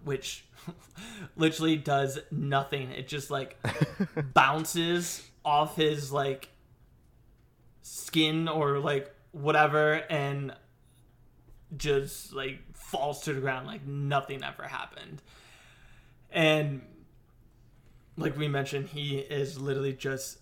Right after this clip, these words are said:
Speaker 1: a regular person, but he refuses to give up. And when he gets knocked away, that looks like it would, like, this last hit would probably kill him. Saitama comes in and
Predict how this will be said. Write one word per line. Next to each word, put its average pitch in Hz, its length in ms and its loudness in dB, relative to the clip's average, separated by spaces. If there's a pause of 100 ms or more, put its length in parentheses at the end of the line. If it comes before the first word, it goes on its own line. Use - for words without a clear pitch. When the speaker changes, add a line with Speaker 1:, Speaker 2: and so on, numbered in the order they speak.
Speaker 1:
a 131 400 -4 (420)
regular 156 320 4
person, 165 500 2
but 147 360 0
he 147 160 -2
refuses 170 680 0
to 165 80 4
give 156 300 2
up. 151 380 4 (380)
And 139 440 0
when 139 480 -2
he 139 200 -8
gets 135 300 -2
knocked 151 280 4
away, 143 520 -2 (300)
that 139 320 -2
looks 139 180 -4
like 139 300 -2
it 123 120 -8
would, 135 280 -4 (360)
like, 131 140 -14
this 143 220 -6
last 139 300 0
hit 147 240 -2
would 139 140 -6
probably 135 300 0
kill 202 360 6
him. 196 140 2 (920)
Saitama 165 640 6
comes 165 340 0
in 147 240 -2
and 139 480 -2